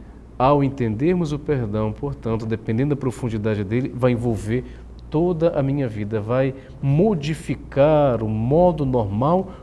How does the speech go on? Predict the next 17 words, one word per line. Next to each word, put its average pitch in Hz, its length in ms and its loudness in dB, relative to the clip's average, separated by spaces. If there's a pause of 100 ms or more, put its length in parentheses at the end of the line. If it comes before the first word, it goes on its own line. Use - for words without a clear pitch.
como 165 220 0
eu 175 80 6
vivo 131 460 0 (160)
o 135 40 -4
meu 127 160 0
cotidiano. 110 600 -4 (320)
E 208 80 -4
por - 240 -6
que 113 280 0 (720)
ele 127 140 2
modifica 120 540 0
o - 20 0
modo 110 240 0
normal 110 360 0
do 110 60 -2
meu 107 160 0
cotidiano? 98 600 -4